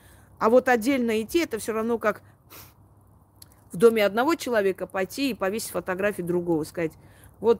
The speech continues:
пускай в этом доме его фотография висит. К чему это?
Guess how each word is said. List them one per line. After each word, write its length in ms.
пускай 280
в 60
этом 220
доме 220
его 160
фотография 580
висит. 380
К 80
чему 380
это? 360